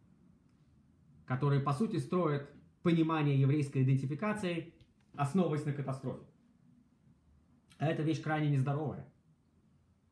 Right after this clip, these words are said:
Потому что, ощущая себя исключительно жертвой, мы никогда не сможем почувствовать подлинной радости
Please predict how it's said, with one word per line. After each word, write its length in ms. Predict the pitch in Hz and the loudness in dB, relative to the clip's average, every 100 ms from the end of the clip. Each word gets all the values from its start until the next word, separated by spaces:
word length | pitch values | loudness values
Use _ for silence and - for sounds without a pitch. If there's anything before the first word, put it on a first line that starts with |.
| _ _ _ _ - | _ _ _ _ -6
Потому 280 | 127 147 | -2 -2
что, 480 | 143 151 135 131 - _ _ _ _ - - - _ _ _ _ _ _ _ _ _ _ _ _ _ _ _ _ _ _ _ - | -2 -2 -2 -2 -10 _ _ _ _ -16 -16 -20 _ _ _ _ _ _ _ _ _ _ _ _ _ _ _ _ _ _ _ -4
ощущая 560 | 135 - 135 190 160 | -2 0 0 0 0
себя 600 | 135 147 123 151 113 - - | 0 -2 0 0 -2 -6 -10
исключительно 540 | - 131 135 156 160 135 | -10 -4 -2 0 0 2
жертвой, 500 | 156 170 151 104 - - _ _ _ _ _ _ _ | 2 0 -2 -6 -8 -20 _ _ _ _ _ _ _
мы 120 | 131 | 4
никогда 360 | 165 165 156 175 | 4 2 0 0
не 100 | 151 | 0
сможем 400 | 151 160 139 131 | -2 0 0 0
почувствовать 680 | 139 - 170 - 131 110 - _ _ _ _ | -2 -2 -6 -4 -6 -8 -14 _ _ _ _
подлинной 460 | 156 165 165 160 151 | -2 2 2 2 2
радости 680 | 160 160 143 - 123 - | 0 0 -2 -2 -8 -8